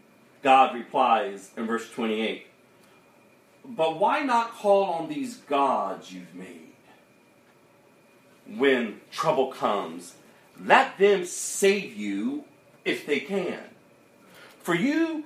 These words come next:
have as many gods as there are towns in Judah."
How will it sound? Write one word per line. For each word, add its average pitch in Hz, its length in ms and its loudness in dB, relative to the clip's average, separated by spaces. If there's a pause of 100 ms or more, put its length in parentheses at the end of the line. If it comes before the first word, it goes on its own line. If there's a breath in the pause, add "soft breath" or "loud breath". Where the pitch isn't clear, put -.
(100)
have 214 320 4
as 180 240 -2
many 240 300 2
gods 131 760 2 (460)
as 170 280 4 (240)
there 170 220 2
are 160 420 6 (400)
towns 151 600 2
in 165 180 -8
Judah." 165 420 -4